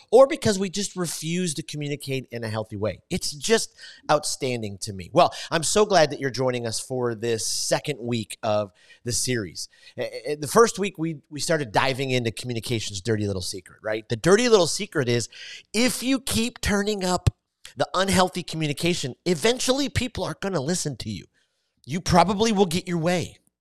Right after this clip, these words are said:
Your employees will jump right to it and do what they're told to do. But it comes at a cost.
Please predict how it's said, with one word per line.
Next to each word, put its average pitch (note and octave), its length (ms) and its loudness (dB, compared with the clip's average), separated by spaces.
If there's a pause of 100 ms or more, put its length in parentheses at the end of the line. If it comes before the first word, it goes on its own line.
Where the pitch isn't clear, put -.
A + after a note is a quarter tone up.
(200)
Your E3+ 280 4
employees F3 720 4
will C#3+ 80 0
jump C3 360 -2
right F3 260 0
to G3 180 2
it D3 100 4
and B2 140 -6
do C#3 120 0
what C#3+ 160 0
they're C3+ 120 -2
told B2+ 360 -2
to A2+ 80 -8
do. G#2+ 300 -2 (300)
But - 320 4 (240)
it A2+ 100 -12
comes D3 240 0
at C3 60 2
a A#2+ 40 0
cost. - 460 -2